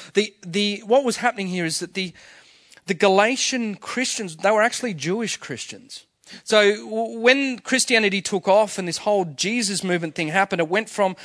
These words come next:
Jerusalem and Judea and to the ends of the earth and, and outwards, and they started, uh,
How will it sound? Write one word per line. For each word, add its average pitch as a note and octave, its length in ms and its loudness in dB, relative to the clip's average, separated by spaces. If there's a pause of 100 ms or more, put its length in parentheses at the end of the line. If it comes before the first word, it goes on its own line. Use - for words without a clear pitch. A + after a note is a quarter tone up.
(160)
Jerusalem G3 640 2
and E3 140 -4
Judea E3+ 480 -2
and F3 140 -4
to E3+ 100 -10
the D3+ 160 -6
ends F3+ 180 -4
of E3+ 80 -6
the C#3+ 120 -4
earth F#3 360 0
and, D3+ 100 -8 (220)
and D3+ 160 -4
outwards, F#3 440 0
and F3 80 -2
they D#3+ 80 0
started, F#3+ 460 0 (260)
uh, - 120 -14